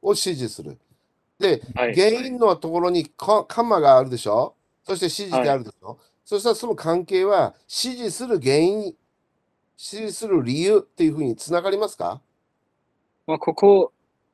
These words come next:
Speaker 2: その、あの、点はなくても大丈夫と思いますか？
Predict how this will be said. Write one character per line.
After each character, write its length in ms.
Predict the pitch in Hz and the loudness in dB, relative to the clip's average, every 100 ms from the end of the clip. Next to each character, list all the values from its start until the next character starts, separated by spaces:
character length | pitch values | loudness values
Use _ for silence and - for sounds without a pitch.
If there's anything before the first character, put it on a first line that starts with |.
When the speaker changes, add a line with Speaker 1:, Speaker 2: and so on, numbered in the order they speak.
| 151 | -10
Speaker 2:
そ 160 | - | -4
の、 280 | 165 175 175 _ | 0 0 -2 _
あ 80 | 151 | -8
の、 440 | 139 135 135 131 131 | -4 -4 -4 -4 -6
点 180 | - 170 | -4 2
は 160 | 165 | 2
な 140 | 165 170 | 2 -2
く 80 | - | -2
て 80 | |
も 260 | 131 123 120 | -4 -4 -6
大 200 | 127 131 | -2 -2
丈 80 | 131 | -2
夫 100 | 120 | -8
と 100 | 117 | -14
思 60 | |
い 60 | 113 | -16
ま 120 | 110 | -16
す 60 | - | -18
か？ 180 | - | -20